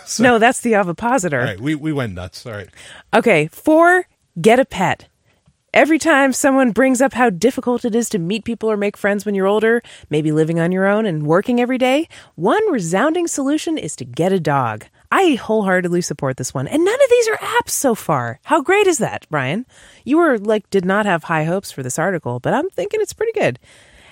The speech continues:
Speaker 2: Having one means you'll inevitably take that dog for walks where you'll meet other dog owners,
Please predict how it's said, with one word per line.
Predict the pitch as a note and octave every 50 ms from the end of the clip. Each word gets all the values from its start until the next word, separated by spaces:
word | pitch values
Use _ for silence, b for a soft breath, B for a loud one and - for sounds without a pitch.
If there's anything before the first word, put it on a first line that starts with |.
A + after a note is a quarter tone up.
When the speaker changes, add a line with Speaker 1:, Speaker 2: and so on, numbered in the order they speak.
| b
Speaker 2:
Having | b - D#4+ F#4+ G#4 F#4 D4+
one | C4+ B3+ B3
means | A#3+ A#3+ B3 B3 G#3+
you'll | A#3+ A#3+ A#3
inevitably | A3+ A3 A#3+ B3+ B3 C#4 C4+ A#3+ - A3+ G#3+
take | - - A3 C4+ - -
that | - G#3+ A3 G3
dog | - C#3+ C3 C3+ D#3+
for | - - B3 B3
walks | A#3 B3 C4+ D4 D4+ C#4 F#3+ B2 - - - -
where | E3 E3
you'll | F#3+ G#3+ B3+ B3
meet | A3+ F#3 D#3 G3 A3 - -
other | - C#3 B2+ D3+ F3+ A3+
dog | G3+ B3+ C4 D4 F4 F4+ F4 C4
owners, | B3 F3+ D#3 D3+ C3+ B2+ A#2+ A2+ G2+ G#2 G#2+ - -